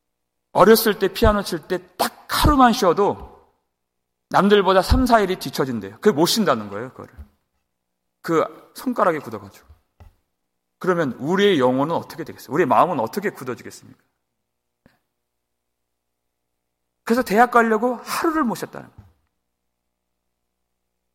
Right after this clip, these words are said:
근데 하나님 나라를 바라보는 우리인데 그것을 믿는다면,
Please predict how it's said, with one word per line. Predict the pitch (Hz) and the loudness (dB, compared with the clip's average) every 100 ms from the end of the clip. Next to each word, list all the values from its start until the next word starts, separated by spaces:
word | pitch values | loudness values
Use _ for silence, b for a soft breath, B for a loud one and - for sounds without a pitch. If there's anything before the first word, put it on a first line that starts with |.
| _ _ _ _ - | _ _ _ _ -4
근데 | 240 262 | 2 4
하나님 | 240 - 302 302 302 | 4 0 2 2 2
나라를 | 147 175 202 | 4 4 4
바라보는 | 165 147 156 156 156 | 4 6 6 2 0
우리인데 | 127 120 110 98 101 139 _ _ _ _ _ _ _ _ _ _ _ _ _ _ _ _ _ _ _ _ _ _ _ - | -4 -4 -8 -10 -16 -20 _ _ _ _ _ _ _ _ _ _ _ _ _ _ _ _ _ _ _ _ _ _ _ 2
그것을 | 240 247 202 123 | 4 6 2 2
믿는다면, | 208 269 311 214 117 98 - | 2 4 4 4 2 -2 -16